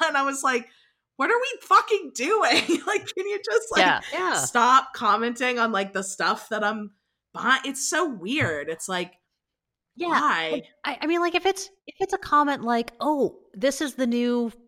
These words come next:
Speaker 2: flavor of whatever. I've been dying to try this. Is this the first time you're trying it, or have you had it before? Is it worth it?" You know what I mean? Like, that
Speaker 1: Right,
Speaker 2: kind
Speaker 1: or
Speaker 2: of
Speaker 1: like, "Oh, do
Speaker 2: conversation,
Speaker 1: you
Speaker 2: that's
Speaker 1: like
Speaker 2: fine.
Speaker 1: it? Is it good?" It's like, "Oh, yeah, you
Speaker 2: Yeah.
Speaker 1: should totally try it."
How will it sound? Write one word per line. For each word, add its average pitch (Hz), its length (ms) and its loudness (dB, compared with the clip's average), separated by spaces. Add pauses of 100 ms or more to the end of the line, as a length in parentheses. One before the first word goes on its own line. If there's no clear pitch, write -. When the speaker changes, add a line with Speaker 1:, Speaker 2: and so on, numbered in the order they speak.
(100)
Speaker 2:
flavor 214 480 0
of 185 100 -2
whatever. 190 540 0
I've 175 80 -6
been 202 180 -4
dying 196 300 -2
to 185 80 -6
try 180 220 -2
this. 156 180 -8
Is 156 80 -8
this 196 160 -8
the 220 60 -8
first 208 200 -4
time 208 80 -4
you're 190 80 -4
trying 202 280 -4
it, 233 60 -6
or 208 80 -2
have 185 80 -6
you 180 60 -4
had 175 160 -2
it 180 60 -6
before? 160 500 -4
Is 156 140 -8
it 156 100 -12
worth 170 220 -6
it?" 233 160 -10
You 180 80 -4
know 180 60 0
what - 20 0
I - 20 -2
mean? 175 120 -2
Like, 175 160 0
that 190 120 2
Speaker 1:
Right, 320 220 8
Speaker 2:
kind 214 160 4
Speaker 1:
or 208 60 4
Speaker 2:
of 208 60 4
Speaker 1:
like, 202 220 4
"Oh, 180 40 -10
do - 60 -2
Speaker 2:
conversation, 262 320 2
Speaker 1:
you 240 100 -2
Speaker 2:
that's 240 120 0
Speaker 1:
like 196 180 0
Speaker 2:
fine. 302 200 -2
Speaker 1:
it? 262 40 -2
Is 196 100 -2
it 185 180 -6
good?" 185 320 -2
It's 202 160 -6
like, 185 180 -6
"Oh, 254 180 -2
yeah, 254 200 -2
you 233 80 -2
Speaker 2:
Yeah. 233 100 -2
Speaker 1:
should 226 180 -6
totally 208 380 -6
try 180 360 0
it." 135 260 -10